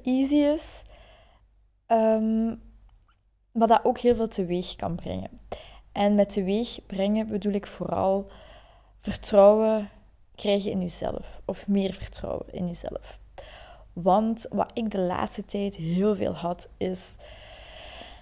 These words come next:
eh, bijvoorbeeld, ik had een goed voornemen. Ik wil gezonder eten. Of ik wil afwassen. Of ik wil minder op social media zitten. Of ik wil meer aandacht aan Louis geven. Of ik wil v-, vroeger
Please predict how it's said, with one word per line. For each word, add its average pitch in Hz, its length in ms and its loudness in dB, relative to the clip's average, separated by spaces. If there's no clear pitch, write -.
eh, 277 260 8
bijvoorbeeld, 262 420 6
ik - 100 -2
had 220 120 4
een 208 100 4
goed - 140 -8
voornemen. 254 840 4
Ik - 240 -4
wil 185 360 4
gezonder 180 600 -4
eten. - 280 -10
Of 202 120 -2
ik 202 200 -4
wil 190 400 8
afwassen. - 540 -10
Of 202 120 0
ik 202 100 -2
wil 220 160 6
minder 202 420 6
op - 100 -8
social 202 380 -2
media 170 340 -4
zitten. - 320 -10
Of 196 140 6
ik 202 240 -2
wil 208 380 2
meer 214 200 2
aandacht 190 460 -2
aan 185 120 -4
Louis 180 420 -4
geven. - 260 -16
Of 233 220 0
ik - 160 -6
wil 214 380 2
v-, 202 340 -10
vroeger 208 420 -4